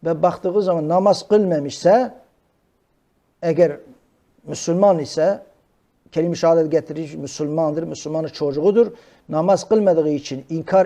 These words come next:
etmemişse, o namazı istiza etmemişse, hafife almamışsa, tembellikten dolayı ise günah-ı kebair işlemiş kılmadığından dolayı ama onu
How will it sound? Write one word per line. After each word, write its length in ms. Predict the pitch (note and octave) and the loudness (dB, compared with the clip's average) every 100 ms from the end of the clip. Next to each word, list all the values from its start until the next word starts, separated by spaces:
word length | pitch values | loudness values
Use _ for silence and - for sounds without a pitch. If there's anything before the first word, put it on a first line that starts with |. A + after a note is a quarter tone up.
| G3 | 2
etmemişse, 840 | G3 G3 C#3+ B2+ A#2 - B2 A2+ - F#3+ | -2 0 -4 -4 -8 -10 -8 -8 -10 -4
o 180 | F#3+ | -2
namazı 520 | F3 D#3+ D#3+ D3+ F#3 F#3 | -2 -2 -2 -2 -4 -6
istiza 500 | - D#3 C#3 F3 F3 | -10 -8 0 0 0
etmemişse, 680 | F#3+ F#3 D3+ B2+ A2+ - A2+ | -4 -4 -8 -8 -10 -12 -12
hafife 460 | - D3 D#3+ E3 | -8 -8 -6 -4
almamışsa, 800 | F#3 - G3+ E3+ C3+ B2+ A2+ B2+ | -4 0 0 0 -2 -6 -10 -10
tembellikten 720 | B2+ C#3+ D3 D3 D3 - G3 E3 | -8 -6 -2 -2 -2 -4 -2 -2
dolayı 320 | D3 D#3 A3 | 2 2 2
ise 300 | - B3 A#3+ - - _ _ | 2 0 -2 -12 -20 _ _
günah-ı 420 | C3+ F3 G#3 G3+ - | -2 4 6 6 4
kebair 440 | E3+ D#3+ C#3+ - | 4 4 2 0
işlemiş 520 | G3+ - A#3+ C#4 B3+ | -2 2 4 4 2
kılmadığından 640 | - B3+ C4 B3 C4 C4+ B3+ | 2 4 4 4 4 4 4
dolayı 340 | C4+ C#4 C4 - - _ - | 4 4 0 -14 -20 _ -4
ama 280 | F#3+ A3+ | 0 2
onu 420 | G3+ F#3 G3+ A3 | 2 0 0 -2